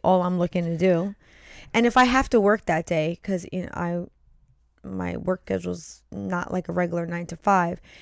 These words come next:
it's somewhat, like, gr-, grueling for me because I have to be on my feet all day.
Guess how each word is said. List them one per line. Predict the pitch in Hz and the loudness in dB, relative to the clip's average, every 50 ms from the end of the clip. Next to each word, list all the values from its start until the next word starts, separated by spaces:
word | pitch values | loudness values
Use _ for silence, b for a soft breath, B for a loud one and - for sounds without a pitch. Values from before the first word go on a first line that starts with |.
| B B B _ - | B B B _ 4
it's | 233 254 240 - | 4 4 4 2
somewhat, | - 302 302 311 302 302 302 294 - - | -2 -2 -2 0 0 0 0 -2 -2 -4
like, | 190 190 185 175 - - - 185 139 | -6 -6 -6 -8 -8 -10 -10 -10 -10
gr-, | - - - - _ 202 | -12 -14 -18 -14 _ -8
grueling | 165 185 185 185 196 214 226 226 208 175 160 156 160 160 - - _ | -6 -4 -2 -2 0 0 0 0 -2 -4 -6 -6 -8 -12 -14 -18 _
for | - - - 185 | -10 -6 -4 -4
me | 180 175 170 | -2 -2 -4
because | 165 170 175 180 180 175 175 165 - - - - _ _ - | -4 -6 -6 -6 -6 -6 -6 -6 -10 -14 -20 -20 _ _ -4
I | - 180 | -2 -2
have | 185 185 185 180 | 0 -2 -2 -4
to | - 180 | -4 -4
be | 175 175 175 | -4 -4 -4
on | 175 | -4
my | 160 165 | -4 -6
feet | 160 - - 233 269 | -2 2 2 4 4
all | 285 277 269 | 2 0 -2
day. | 262 - 247 240 240 240 233 233 233 233 233 | -2 0 0 2 2 0 0 0 0 0 -2